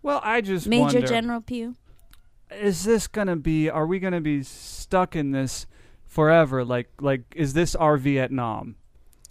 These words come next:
Speaker 2: We can't get out of this?
Speaker 1: Yeah, yeah,
Speaker 2: Well,
Speaker 1: yeah.
Speaker 2: I don't
Speaker 1: We're,
Speaker 2: think
Speaker 1: we're trying to extract ourselves would make it worse, and by entering, we've made it worse in the first place. Is this your Vietnam?
Speaker 2: I, this is
Speaker 1: Robert McNamara, please respond to the question.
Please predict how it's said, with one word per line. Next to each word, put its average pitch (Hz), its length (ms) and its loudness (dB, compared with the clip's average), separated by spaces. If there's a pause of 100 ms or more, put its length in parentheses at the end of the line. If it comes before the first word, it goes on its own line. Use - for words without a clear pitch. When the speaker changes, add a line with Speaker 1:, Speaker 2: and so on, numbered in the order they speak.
(640)
Speaker 2:
We 208 140 0
can't 233 240 2
get 240 140 0
out 214 160 2
of 240 120 -6
this? 285 220 -4
Speaker 1:
Yeah, 143 380 4
yeah, 147 140 4
Speaker 2:
Well, - 100 6
Speaker 1:
yeah. - 80 6
Speaker 2:
I - 40 6
don't - 100 4
Speaker 1:
We're, 151 140 6
Speaker 2:
think - 120 2
Speaker 1:
we're 170 100 4
trying 180 240 4
to 170 60 4
extract 160 420 2
ourselves 143 460 2
would 135 120 -2
make 139 220 0
it 135 100 -2
worse, 135 560 2
and 127 380 -4
by 131 160 2
entering, 131 540 -2
we've 127 200 -2
made 131 220 0
it - 80 -4
worse 127 300 -2
in 127 100 -6
the 117 60 -6
first 135 400 -2
place. 117 400 -4 (680)
Is 220 280 10
this 208 280 10
your 190 200 10
Vietnam? 135 680 2 (420)
Speaker 2:
I, 285 220 6
this 226 280 -2
is 330 120 0
Speaker 1:
Robert 240 320 12
McNamara, 175 880 6
please 180 460 6
respond 160 480 4
to 160 40 2
the 151 80 2
question. 143 500 -2